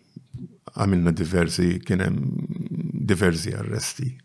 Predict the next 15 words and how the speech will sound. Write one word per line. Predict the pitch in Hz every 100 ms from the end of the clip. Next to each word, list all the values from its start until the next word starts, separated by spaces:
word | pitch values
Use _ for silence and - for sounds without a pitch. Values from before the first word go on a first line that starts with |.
| -
Ma | -
kien, | - 113 95
ma | 120 -
kienx | 113 101 -
hemm | 117 123
biss | - - - - - - -
il-qoxra | 95 - 113 - 95
forsi | 98 92 -
deret | 90 95 92 92 -
l-imħallef | 85 65 85 87 95 92 104 101 104 -
u | 92
l-prim | 90 87 92
imħallef, | 101 101 98 -
imma | 110 -
fil-verità, | - 85 - 85 107 87